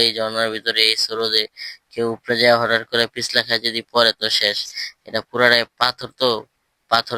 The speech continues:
জানেনই তো, পাথরের ভিতরে যদি পিছলা খায় পড়ে যায়, মাথা মুথা ফাইটে যাব। তো এইখানে দেখেন, আমি ওই উপরে চলে গেছিলাম, হুম, দেখতে পারবেন।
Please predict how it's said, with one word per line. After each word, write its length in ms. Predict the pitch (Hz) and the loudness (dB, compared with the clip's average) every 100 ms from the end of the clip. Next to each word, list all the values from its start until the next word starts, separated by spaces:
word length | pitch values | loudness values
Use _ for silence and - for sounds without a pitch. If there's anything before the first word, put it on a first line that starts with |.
| 110 | 0
জানেনই 360 | 117 117 113 104 | 2 2 0 -2
তো, 60 | 107 113 | -4 -2
পাথরের 340 | 113 110 110 110 | -2 0 -2 -2
ভিতরে 200 | 110 107 | -2 -4
যদি 140 | 107 107 113 | -6 -12 -8
পিছলা 240 | - 110 110 | -4 -2 0
খায় 160 | 107 - | -2 -2
পড়ে 200 | 113 113 107 | -2 0 0
যায়, 140 | 104 - _ _ - - _ _ 110 | -2 -6 _ _ -20 -20 _ _ -2
মাথা 220 | 113 117 113 | 0 -2 -4
মুথা 180 | 110 110 | -4 -2
ফাইটে 240 | 110 - 110 | 0 0 -2
যাব। 140 | 113 110 110 - _ _ 107 | -2 -4 -8 -12 _ _ -8
তো 80 | 104 104 104 107 | -4 -2 0 0
এইখানে 300 | 107 110 110 107 | 0 -2 0 -2
দেখেন, 240 | 110 110 107 | -4 -4 -6
আমি 140 | 107 107 107 - _ - - _ 110 | -6 -8 -10 -14 _ -20 -20 _ -4
ওই 100 | 113 117 | -2 -2
উপরে 200 | 113 120 117 | -4 -4 -2
চলে 200 | 120 117 117 | 0 2 0
গেছিলাম, 360 | 113 110 113 120 _ _ _ _ _ _ _ _ _ _ - | -2 -2 -2 -2 _ _ _ _ _ _ _ _ _ _ -18
হুম, 140 | 107 101 | -8 -2
দেখতে 240 | 113 - 113 | -2 -2 -2
পারবেন। 280 | 113 113 | 0 0